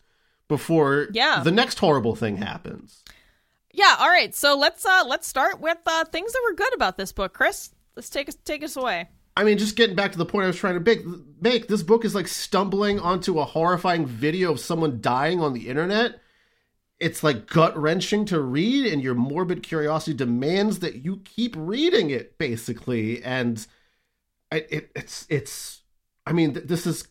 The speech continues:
Speaker 1: maybe also a point against it later on that, that I'm also gonna bring up, but it's effective, right? Like, you kinda can't look away.
Speaker 2: Yeah, I, you know, I, I'm really glad we read this book because you and I have such different perspectives on it.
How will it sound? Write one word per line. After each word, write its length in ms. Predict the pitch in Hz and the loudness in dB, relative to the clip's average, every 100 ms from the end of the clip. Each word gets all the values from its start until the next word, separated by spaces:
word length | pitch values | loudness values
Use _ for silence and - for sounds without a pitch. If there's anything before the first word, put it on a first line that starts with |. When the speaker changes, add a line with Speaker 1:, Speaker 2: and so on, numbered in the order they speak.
| _ | _
Speaker 1:
maybe 540 | 143 143 143 156 151 | -4 0 0 0 -2
also 300 | 135 139 139 | -2 -2 -2
a 40 | 120 | -2
point 300 | - 143 113 | 0 -2 -2
against 480 | 95 123 147 - | -2 -2 -2 -2
it 160 | 127 95 | -4 -4
later 320 | 110 110 101 | -4 -2 -2
on 460 | 107 151 131 113 113 | 2 2 2 0 -2
that, 240 | 110 107 | -4 -4
that 160 | 107 104 | -6 -6
I'm 180 | 101 110 | -4 -2
also 240 | 156 139 | -2 -2
gonna 180 | 117 104 | -2 -4
bring 280 | 98 107 101 | -4 -4 -4
up, 160 | 98 | -6
but 140 | 110 110 | -4 -2
it's 280 | 110 - - | -4 -8 -8
effective, 760 | 117 - - 139 - 101 - - | -8 -8 -6 -6 -6 -12 -12 -12
right? 340 | 98 117 117 - | -6 -4 -4 -8
Like, 360 | 110 95 - - | -12 -12 -12 -6
you 380 | 113 127 120 117 | -2 0 -2 -4
kinda 260 | - 127 120 | 0 0 0
can't 300 | - 117 107 | 0 -2 -2
look 140 | 107 | -4
away. 260 | 95 95 - _ _ _ _ _ _ _ _ _ _ _ _ | -4 -6 -10 _ _ _ _ _ _ _ _ _ _ _ _
Speaker 2:
Yeah, 380 | 220 214 208 196 - | 0 2 4 2 4
I, 380 | 277 359 285 - _ - - _ - | 4 4 0 -8 _ -16 -16 _ -6
you 120 | 277 | 2
know, 160 | 311 302 | 2 4
I, 240 | 294 302 - | 2 0 0
I'm 220 | 294 285 | -2 -2
really 200 | 339 349 | -4 -4
glad 280 | 240 254 254 | 2 2 2
we 100 | 247 | -4
read 240 | 208 208 | -2 -2
this 160 | 208 - | -4 -6
book 260 | 208 208 | -6 -6
because 280 | - 202 - | -8 -10 -8
you 120 | 220 | -4
and 120 | 254 233 | -2 0
I 80 | |
have 120 | 226 185 | 0 -2
such 300 | 214 - - | -8 -10 -10
different 380 | 196 - 202 | -10 -8 -10
perspectives 600 | - 190 - 180 - 226 | -10 -12 -8 -8 -8 -8
on 160 | 247 254 | -4 -2
it. 220 | 269 269 | -2 -6